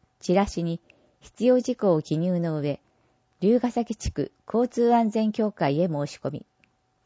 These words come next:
用紙、チラシは窓口で配布、または茨城県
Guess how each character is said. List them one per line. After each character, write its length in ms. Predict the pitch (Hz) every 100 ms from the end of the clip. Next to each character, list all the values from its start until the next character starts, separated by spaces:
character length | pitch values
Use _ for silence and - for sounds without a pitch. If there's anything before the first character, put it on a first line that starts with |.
| _ _ _ _ _ _ _ _
用 220 | 180 202 220
紙、 380 | - 175 - _ _
チ 160 | - 196
ラ 120 | 214
シ 160 | -
は 180 | 175 180 _ _ _ -
窓 260 | 190 233
口 220 | 214 208 156
で 80 |
配 260 | 160 156 156
布、 260 | - - - _ _ _ _ -
ま 140 | 196
た 140 | 240
は 180 | 208 190 _ _ _ _ -
茨 340 | 180 240 240
城 140 | -
県 240 | - 135